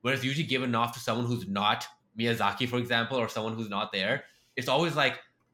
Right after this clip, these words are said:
uh, okay, this might be, I don't know, it's,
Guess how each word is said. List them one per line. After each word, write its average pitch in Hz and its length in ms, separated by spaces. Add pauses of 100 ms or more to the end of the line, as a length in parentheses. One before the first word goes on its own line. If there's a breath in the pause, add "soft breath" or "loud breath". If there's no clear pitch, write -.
(140)
uh, 127 480
okay, 120 460
this 120 180
might 127 220 (380)
be, 127 300
I 135 120
don't 143 100
know, 117 120
it's, 120 160